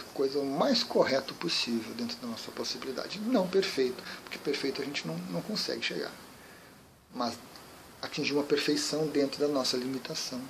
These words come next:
isso sim. E para isso, precisamos de um, um pensamento adequado, um pensamento correto.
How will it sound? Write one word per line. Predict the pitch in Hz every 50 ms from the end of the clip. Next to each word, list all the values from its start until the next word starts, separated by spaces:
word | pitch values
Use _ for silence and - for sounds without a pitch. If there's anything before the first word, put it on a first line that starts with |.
| 135 - -
isso | - - 185
sim. | - - - 117 113 - - - - - - - - - - - - - - - - - - - - - - - - - -
E | 127
para | - 160 175
isso, | 156 143 - - - 165 160 - - - - - - - - -
precisamos | - - - - 165 - 127 123 123 131 123 120
de | - 147
um, | 151 156 156 208 240 160
um | 165
pensamento | 160 - 165 - - 196 160 143 135 - 185
adequado, | 175 220 - - 151 143 139 143
um | 127
pensamento | - 123 120 - 127 123 123 117 -
correto. | - - 185 175 - 117 101 98 - - - - - - -